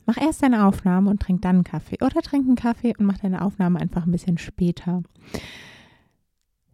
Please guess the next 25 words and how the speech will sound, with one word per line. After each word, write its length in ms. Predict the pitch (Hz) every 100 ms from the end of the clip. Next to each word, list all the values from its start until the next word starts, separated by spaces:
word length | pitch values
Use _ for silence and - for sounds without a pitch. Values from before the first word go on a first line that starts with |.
| _ -
Denn 380 | 202 202 196 185 -
Milchprodukte, 1200 | 170 196 294 - - 190 165 - - 202 226 262 -
und 160 | 185
gerade 280 | 185 202 202
wenn 120 | 196
du 60 | 190
jetzt 120 | 185
vielleicht 200 | - 185
sogar 180 | - 185
noch 180 | 180 170
ein 120 | 180
Glas 280 | 170 165 -
Milch 300 | 220 370 -
einfach 300 | 170 170 180
so 120 | 160
trinkst, 600 | - - 180 302 - -
das 160 | 180 -
wär 80 |
noch 240 | 180 285 -
krasser, 580 | - 160 160 - 202 214
weil 140 | 185
das 240 | 202 -
verschleimt 760 | - 254 - - 185 202 269 269
einfach 440 | 190 202 208 196
die, 420 | - 196 185 185